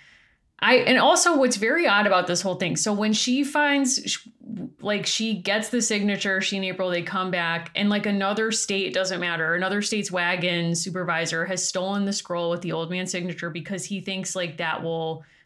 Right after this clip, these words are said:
people are like, "That's the most amazing signature. Whoever has that gets to present it to Ford," which, like, who cares?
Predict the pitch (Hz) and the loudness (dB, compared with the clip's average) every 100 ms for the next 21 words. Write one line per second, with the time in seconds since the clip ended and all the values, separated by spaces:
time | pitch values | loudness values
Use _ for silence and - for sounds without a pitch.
0 | _ _ - 226 214 208 196 226 233 254 | _ _ -4 -2 0 0 0 0 0 2
1 | 254 247 254 233 226 214 208 214 214 202 | 2 2 0 0 0 0 0 -2 -2 -2
2 | 170 185 185 190 202 190 196 180 175 165 | -4 -2 -2 -2 -2 -2 -2 -2 -2 -2
3 | - 175 - 185 185 175 175 160 - 165 | -2 -4 -4 -6 -6 -4 -4 -4 -6 -10
4 | 190 170 151 185 220 214 214 294 294 302 | -6 -4 -4 -6 -4 -4 -4 -4 -4 -2
5 | 330 233 170 170 - | 0 2 0 -2 -2